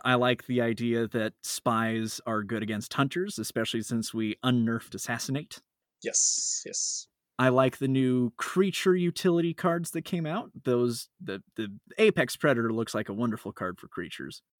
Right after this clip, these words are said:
Speaker 2: Tero loves that card.
Speaker 1: Yes, yes, he does.
Speaker 2: <laughs> Tero on a cavalry charge,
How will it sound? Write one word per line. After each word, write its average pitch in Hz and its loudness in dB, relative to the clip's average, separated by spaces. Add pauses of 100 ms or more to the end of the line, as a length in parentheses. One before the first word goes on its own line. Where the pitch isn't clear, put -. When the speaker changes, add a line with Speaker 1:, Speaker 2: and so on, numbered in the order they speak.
(100)
Speaker 2:
Tero - 6
loves 107 2
that 101 -4 (100)
card. 107 0
Speaker 1:
Yes, 160 0
yes, 110 -4
he 330 0
does. 127 -4
Speaker 2:
<laughs> - -2
Tero 127 8
on 120 6
a 110 0
cavalry 113 0
charge, 107 6